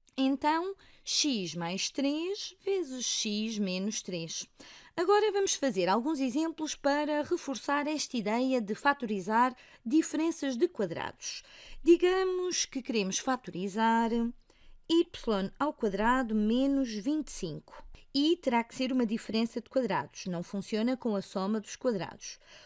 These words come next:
Bom, neste caso, isto será igual a y, teremos que confirmar, ok, vinte e cinco é cinco ao quadrado e y ao quadrado é, bom, é y ao quadrado. Então, isto será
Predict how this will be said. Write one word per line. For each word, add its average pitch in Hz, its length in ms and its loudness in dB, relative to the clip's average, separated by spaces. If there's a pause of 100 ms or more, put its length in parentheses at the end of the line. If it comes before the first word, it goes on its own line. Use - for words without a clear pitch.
(120)
Bom, 196 240 4 (320)
neste 494 300 0
caso, 175 560 2
isto 285 420 0
será 254 280 2
igual 170 360 0
a 170 120 0
y, 175 200 -8 (540)
teremos 196 420 0
que 190 200 -8
confirmar, 180 600 -4
ok, 220 580 -4
vinte 185 340 -4
e - 20 -12
cinco 190 420 -4
é 180 60 0
cinco 180 260 -8
ao 165 80 -4
quadrado 226 640 -2
e 175 280 -2
y 175 280 -6
ao 165 100 -4
quadrado 202 600 -2
é, 214 320 -2
bom, 202 280 -4
é 160 140 -4
y 165 480 -8
ao 170 100 -4
quadrado. 226 460 -2 (420)
Então, 339 480 0 (120)
isto 349 440 2
será 220 480 2